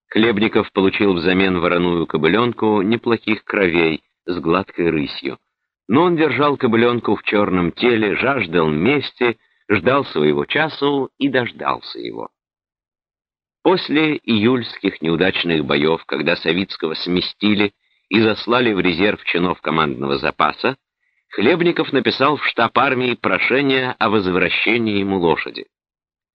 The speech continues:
Начальник штаба наложил на прошение резолюцию: «Возвратить изложенного жеребца в первобытное состояние». И Хлебников, ликуя, сделал сто вёрст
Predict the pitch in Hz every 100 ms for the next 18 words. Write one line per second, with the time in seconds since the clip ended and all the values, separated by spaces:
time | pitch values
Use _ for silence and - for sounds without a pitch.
0 | _ _ - 107 170 180 170 - - 127
1 | 139 143 131 104 85 104 135 120 98 76
2 | 76 95 104 101 98 87 98 80 67 -
3 | 65 - _ _ _ _ _ _ _ -
4 | 120 110 107 127 131 - 160 143 - -
5 | 123 117 101 117 135 113 113 104 98 90
6 | 92 87 82 - - 135 156 147 _ _
7 | _ - 123 104 95 90 139 - 120 120
8 | - 113 - 110 107 90 76 71 58 _
9 | _ _ _ _ _ _ _ _ _ _
10 | _ 90 87 78 104 98 101 92 82 82
11 | 80 - 123 117 87 67 92 127 117 110
12 | - - 127 107 131 156 117 -